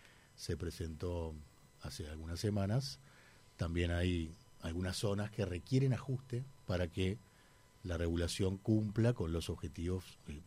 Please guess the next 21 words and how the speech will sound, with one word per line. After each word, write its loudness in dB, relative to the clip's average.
de -6
manera 0
más -4
cabal, 0
más -4
completa, 2
eh, -4
y 0
no 4
quedarnos 4
solamente 2
con, -2
con -4
los 2
buenos 2
resultados -2
parciales -4
que -2
se -6
van -6
logrando. -6